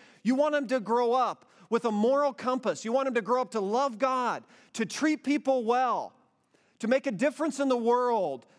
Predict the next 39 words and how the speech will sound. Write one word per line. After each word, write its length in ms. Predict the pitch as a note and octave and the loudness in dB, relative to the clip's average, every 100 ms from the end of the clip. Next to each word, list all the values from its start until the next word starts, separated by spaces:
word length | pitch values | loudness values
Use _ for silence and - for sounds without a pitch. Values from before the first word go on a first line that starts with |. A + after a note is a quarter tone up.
| _ | _
to 140 | A3 | -2
be 180 | F#3 C#4+ | 0 0
about 340 | D#4 C#4+ C#4+ | 2 0 0
the 100 | C4 | -4
things 380 | - C4 C4+ B3 | -2 -2 0 0
that 140 | A#3 A3 | -2 -2
you 160 | C4+ | 0
know 140 | C#4+ B3 | 0 0
God 280 | A3+ C4 | 0 0
would 120 | C#4+ A#3+ | -2 -2
want 200 | B3+ B3+ | -2 -4
us 100 | - | -6
to 100 | A3 | -6
be 100 | B3 | -2
about. 180 | A#3 | -2
Those 160 | B3 C#4+ | -2 -2
are 80 | C#4+ | -2
wonderful 640 | F#3+ F#3+ D4 E4 C#4 D4+ | 0 0 0 0 -2 -4
desires 580 | A3+ A#3+ B3 B3 B3 A#3 | -2 -4 -2 -2 -4 -4
to 100 | B3 | -6
have. 360 | A#3 B3 G#3 B2 _ _ - | -4 -4 -6 -8 _ _ -10
Those 140 | A3+ | -4
are 80 | B3 | -2
great 340 | E3 C#4 D#4+ | 0 -2 -2
visions 440 | G3+ D4+ C4 C4+ G#3+ | -2 -2 0 -4 -4
we 120 | B3 | -6
should 160 | B3+ | -4
have 200 | A3 A#3+ | -4 -4
for 120 | A#3+ A3+ | -2 -4
our 100 | G3+ | -4
kids. 500 | - B3+ G3+ A#2+ - - - - - | -2 -2 -2 -8 -20 -20 -20 -20 -4
Do 80 | A#3 | 0
you 100 | D4+ | 0
know 120 | E4+ | 0
what's 200 | F4 - | -2 -4
central 560 | - C#4 C#4 - D#4+ - | -4 -2 -2 0 -2 0
to 160 | A#3 | -6
seeing 320 | - C4 C#4 | -6 -4 -2
that 240 | B3+ B3 | 0 -2